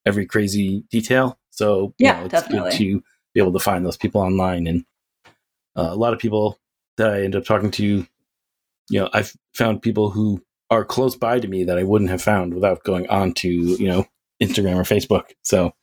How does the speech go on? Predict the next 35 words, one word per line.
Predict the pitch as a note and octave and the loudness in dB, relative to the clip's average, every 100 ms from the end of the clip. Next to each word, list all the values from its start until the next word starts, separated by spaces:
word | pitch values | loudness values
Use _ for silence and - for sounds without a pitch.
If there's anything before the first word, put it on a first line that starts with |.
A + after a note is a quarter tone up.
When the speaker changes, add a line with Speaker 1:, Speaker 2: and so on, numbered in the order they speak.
| _ _ - | _ _ -4
Speaker 2:
Yes. | - - | -4 -6
Speaker 1:
it's | E2+ - | -8 -6
Speaker 2:
Yeah, | - F3+ D3 C3+ | -2 0 0 0
me | A2+ | -2
Speaker 1:
interesting. | D3 C3+ B2+ - - | 0 -2 -4 -10 -2
Speaker 2:
too. | - - _ | -2 -2 _
Speaker 1:
<laughs> | _ _ | _ _
Speaker 2:
Definitely. | D3+ C#3 C#3 A2+ C3 | -4 -2 -2 0 -2
Speaker 1:
Totally, | - C#4+ - - | 0 -2 0 -4
so. | G#3+ - _ _ _ _ _ _ _ _ _ - | -6 -10 _ _ _ _ _ _ _ _ _ -4
Speaker 2:
<laughs> | |
Mm-hmm. | E3 A#2+ A2 - _ _ _ - | 0 2 0 -8 _ _ _ -2
Speaker 1:
Cool. | G2+ E2+ _ _ _ | 0 0 _ _ _
And | C#3+ C3+ | -4 0
do | D3+ | 0
you | D3 C3+ C3+ B2+ - _ _ _ _ _ _ _ _ _ - | 2 2 2 0 -8 _ _ _ _ _ _ _ _ _ -4
see | - D#3 C#3+ | -2 0 0
any, | C3 C3 C3 B2+ B2 | 0 0 2 0 -2
you | B2 | -2
know, | A#2 | -2
parallels | A2+ B2 B2 A#2+ A#2 - | -2 -2 0 0 -2 -4
in | A2 G#2 G#2 G2+ - - | -2 0 0 -2 -4 -2
architecture | G2+ - A2 - G#2+ G2+ G2+ G2+ - | -2 0 -2 0 0 2 0 -2 -2
and | G2+ G2 G2 | 0 2 2
your | F#2+ F#2 F2+ _ _ _ _ _ | 2 0 -2 _ _ _ _ _
furniture | B2 B2 A2 A2 | 2 2 2 -2
design | G#2 G2+ G2+ G2+ G#2 - | 0 0 0 0 -2 0
in | G#2+ G2 F#2+ G2 | 2 2 -2 0
what | G#2+ - | 0 0
you | G2+ | 2
do | G#2+ | 2
for | G2+ G2+ | 2 -2
your | F2+ | -2
day | G2+ | 0
job? | A#2 A#2 | 2 0